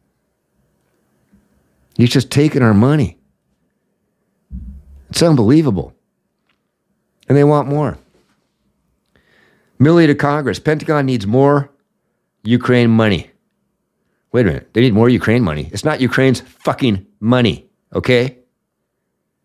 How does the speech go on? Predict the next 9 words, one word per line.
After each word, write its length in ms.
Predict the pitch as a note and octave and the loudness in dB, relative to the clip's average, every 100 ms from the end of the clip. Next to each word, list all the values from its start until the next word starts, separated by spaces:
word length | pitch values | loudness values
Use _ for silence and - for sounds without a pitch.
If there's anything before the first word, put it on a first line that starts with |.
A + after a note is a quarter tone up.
| _ _ | _ _
You 100 | - | 0
know 60 | C#3 | 2
whose 140 | D3 | 2
money 180 | C3 D3+ | 2 2
it 80 | D3+ | 2
is? 180 | D#3+ D#3+ _ | 0 -2 _
It's 180 | G#2 - | -8 -2
my 580 | A#2 C3+ D3+ D3+ D3 C#3+ | 2 2 0 -4 -6 -10
money. 460 | G#2 G#2+ G#2 D#2+ | -8 -6 -4 -6